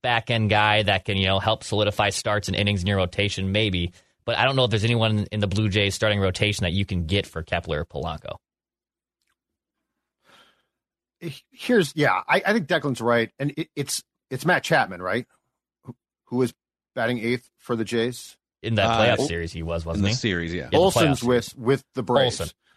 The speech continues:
Speaker 1: Olson.
Speaker 2: Yes.
Speaker 1: Chapman's
Speaker 2: He,
Speaker 1: really
Speaker 2: he's
Speaker 1: good,
Speaker 2: the
Speaker 1: too.
Speaker 2: Braves.
Speaker 1: Yeah.
Speaker 2: He's the former A who's the Braves. But anyway, I, uh, I agree. And yeah, I mean, I think if you think that, that Pol-, Polanco or Kepler are going to get you a bunch of, you're like,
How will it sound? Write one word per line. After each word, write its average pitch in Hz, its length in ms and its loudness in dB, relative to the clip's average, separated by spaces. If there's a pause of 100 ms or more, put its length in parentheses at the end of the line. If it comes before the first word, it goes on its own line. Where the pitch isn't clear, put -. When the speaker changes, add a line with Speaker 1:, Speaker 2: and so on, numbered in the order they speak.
(140)
Speaker 1:
Olson. 92 260 -4 (220)
Speaker 2:
Yes. 113 360 -2
Speaker 1:
Chapman's 123 280 2
Speaker 2:
He, - 40 0
Speaker 1:
really - 120 -2
Speaker 2:
he's 160 140 2
Speaker 1:
good, - 60 -4
Speaker 2:
the 135 60 2
Speaker 1:
too. - 40 -4
Speaker 2:
Braves. 123 520 0
Speaker 1:
Yeah. 92 80 -8
Speaker 2:
He's 165 240 0
the 143 80 -6
former 135 320 2
A 107 140 -4
who's 101 180 -6
the 98 80 -6
Braves. 113 260 -6
But 180 140 0
anyway, 185 380 4 (340)
I, 202 300 4
uh, 143 340 6 (160)
I 240 140 0
agree. 135 600 0
And 180 280 -2
yeah, 180 280 4
I 160 80 0
mean, 185 200 4
I 190 120 2
think 392 220 -2
if 262 100 -8
you 247 120 -4
think 208 280 -2
that, 151 400 2
that 127 280 -4
Pol-, 127 300 -2 (260)
Polanco 160 400 0
or 131 120 -2
Kepler 147 400 -2
are 120 80 -2
going 123 320 -2 (100)
to - 60 -16
get 113 340 -6
you 170 120 0
a 185 60 2
bunch 185 600 -2 (100)
of, 160 300 -2
you're 143 120 2
like, 135 200 2